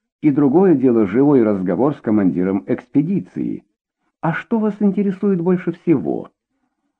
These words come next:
«Комплекс сведений о планете многообразен. Как вам сказать, пожалуй, больше всего – меня интересует, насколько опасна предстоящая экспедиция,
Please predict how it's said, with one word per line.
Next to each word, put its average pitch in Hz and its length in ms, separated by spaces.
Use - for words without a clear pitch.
«Комплекс 165 580
сведений 156 600
о 135 140
планете 135 480
многообразен. 123 920
Как 190 200
вам 92 120
сказать, 67 480
пожалуй, 170 380
больше 185 360
всего – 73 460
меня 175 260
интересует, 175 720
насколько 151 720
опасна 113 840
предстоящая 92 840
экспедиция, 58 800